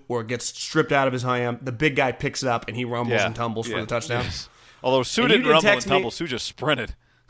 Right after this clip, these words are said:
Speaker 1: He was hauling
Speaker 2: Oh,
Speaker 1: ass.
Speaker 2: my God.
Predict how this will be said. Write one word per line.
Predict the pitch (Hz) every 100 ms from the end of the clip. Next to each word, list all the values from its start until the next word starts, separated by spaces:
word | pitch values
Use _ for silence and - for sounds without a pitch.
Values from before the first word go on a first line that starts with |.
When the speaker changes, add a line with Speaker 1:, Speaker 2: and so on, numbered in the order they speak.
| _ _ _ _ _
Speaker 1:
He | 180
was | 220 -
hauling | 127 127 98
Speaker 2:
Oh, | - -
Speaker 1:
ass. | 104 110 156
Speaker 2:
my | - -
God. | 117 127 117 76